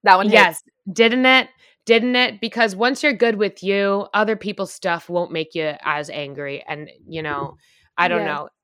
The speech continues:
Speaker 2: A lot of his stuff has really inspired me. He was also someone who, Benjamin Franklin, actually every day that he woke up, basically he made a list of all the things that he would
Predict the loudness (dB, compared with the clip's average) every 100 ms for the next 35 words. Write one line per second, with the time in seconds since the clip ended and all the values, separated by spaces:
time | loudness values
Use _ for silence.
0 | _ -2 2 2 2 -6 -6 -6 -6 -6
1 | -6 -4 -4 -2 -4 -4 -6 -8 _ -20
2 | -14 -8 -6 -4 -6 -10 -10 -6 -6 -8
3 | -10 -8 -6 -8 -10 -10 -10 -10 -8 -8
4 | -8 -8 -8 -8 -6 -4 -2 -4 -4 -8
5 | -8 -8 -6 -6 -6 -10 _ _ _ _
6 | _ -6 -2 4 4 4 2 2 0 -4
7 | -8 -8 -4 -4 -6 -6 -2 -2 -4 -4
8 | -2 -4 -6 -8 -8 -10 -10 -6 -4 -4
9 | -8 -8 -10 -10 -12 -10 -8 -6 -8